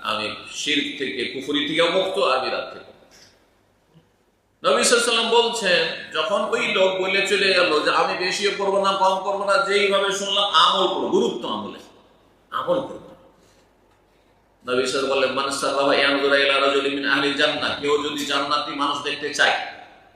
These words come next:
তাহলে "ফালইয়ানজুর ইলাহা", এই লোকটিকে দেখে। নামাজ পড়ছেন পাঁচ ওয়াক্ত, মনে করছেন যে কি বা আমল করলাম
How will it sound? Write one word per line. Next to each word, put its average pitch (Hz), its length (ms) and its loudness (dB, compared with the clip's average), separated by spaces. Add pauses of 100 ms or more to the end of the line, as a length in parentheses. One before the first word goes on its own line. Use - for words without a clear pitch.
(420)
তাহলে 107 220 -8
"ফালইয়ানজুর 113 440 0
ইলাহা", 98 260 -4 (340)
এই 98 60 -18
লোকটিকে 95 320 -16
দেখে। - 220 -20 (1900)
নামাজ 247 360 2
পড়ছেন 208 340 0
পাঁচ 185 240 2
ওয়াক্ত, - 280 -2
মনে 202 340 -4
করছেন 226 340 -6
যে 220 80 -6
কি 214 260 -10
বা 175 140 -4
আমল 143 200 -6 (100)
করলাম - 360 -18